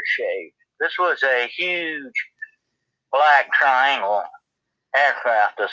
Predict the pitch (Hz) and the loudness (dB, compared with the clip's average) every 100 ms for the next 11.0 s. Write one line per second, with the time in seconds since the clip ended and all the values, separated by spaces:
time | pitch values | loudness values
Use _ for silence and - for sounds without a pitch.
0 | - 110 101 - 131 92 104 - _ _ | -4 -6 -6 -8 -6 -4 -6 -10 _ _
1 | - - - - - 120 123 120 156 143 | -20 -18 -18 -20 -2 2 4 4 2 0
2 | 135 143 143 151 156 151 123 123 123 135 | 0 0 -2 0 2 4 4 2 4 2
3 | - 156 151 147 131 110 _ 110 120 - | 0 -2 -2 -2 -6 -12 _ 0 0 0
4 | 143 143 135 123 131 131 131 123 - 120 | -2 -2 -2 0 2 2 0 -2 -4 -4
5 | 139 127 131 120 131 127 110 120 135 165 | -4 -2 -2 0 0 0 0 0 0 -2
6 | 135 123 156 147 131 117 107 117 104 107 | -4 0 0 0 0 0 0 0 0 0
7 | 113 117 143 147 135 147 135 139 143 120 | -2 -2 -2 -2 -2 0 -2 0 -2 -2
8 | 127 120 117 120 - - _ - _ _ | -2 -4 -6 -8 -12 -20 _ -20 _ _
9 | 185 - 190 180 165 139 - - 147 139 | -6 0 4 4 4 0 0 2 4 6
10 | 156 254 247 165 127 - 123 110 117 131 | 6 4 4 2 2 0 0 0 -2 -6